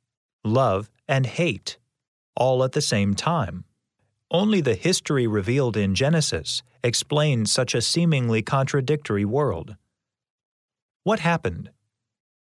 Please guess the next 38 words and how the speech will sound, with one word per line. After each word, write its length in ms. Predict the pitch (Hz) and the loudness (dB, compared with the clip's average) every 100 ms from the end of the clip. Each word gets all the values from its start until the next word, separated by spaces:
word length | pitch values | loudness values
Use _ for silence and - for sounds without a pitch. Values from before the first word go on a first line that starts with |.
| _ _ _ - | _ _ _ -2
As 160 | 127 | 0
a 60 | 139 | 0
test 340 | - 196 190 | 0 0 0
of 120 | 208 180 | 0 0
obedience, 760 | 143 123 113 92 82 - - _ _ _ | 0 0 0 -2 -4 -6 -8 _ _ _
God 320 | 123 127 165 | -2 0 0
commanded 460 | 165 180 113 113 107 | 0 2 2 2 0
the 80 | 98 | -2
first 400 | - 170 170 - | -2 -2 -2 -2
man, 360 | 110 90 92 - 131 | -2 0 -4 -4 -2
Adam, 460 | 131 101 82 - _ _ _ _ _ _ 139 | 0 -2 -8 -14 _ _ _ _ _ _ -4
"Of 120 | 113 | -2
the 100 | 110 | -2
tree 360 | - 160 180 | -2 0 0
of 100 | 180 | 0
the 100 | 131 | 0
knowledge 420 | 107 107 131 147 135 | 0 0 0 0 -2
of 140 | 92 | -2
good 180 | 127 147 | -2 0
and 120 | 160 | 2
evil 380 | 104 87 90 92 - | 0 0 -4 -4 -4
you 100 | 110 | -2
shall 280 | - 143 110 | 0 0 0
not 200 | 90 104 | 0 -2
eat, 300 | 90 78 - _ _ _ _ | -4 -8 -16 _ _ _ _
for 180 | - 104 | -2 2
in 180 | 120 139 | 2 2
the 100 | 135 | 2
day 260 | 135 143 147 | 2 0 2
that 240 | 139 - | 0 0
you 140 | 131 | -2
eat 180 | 135 175 | 0 0
of 140 | 117 85 | 0 -4
it, 200 | 80 - _ - | -8 -14 _ -4
you 100 | 117 | -2
shall 200 | 110 117 | 2 0
surely 400 | - 160 127 98 | 0 0 0 0
die." 400 | 113 117 82 | 0 0 -2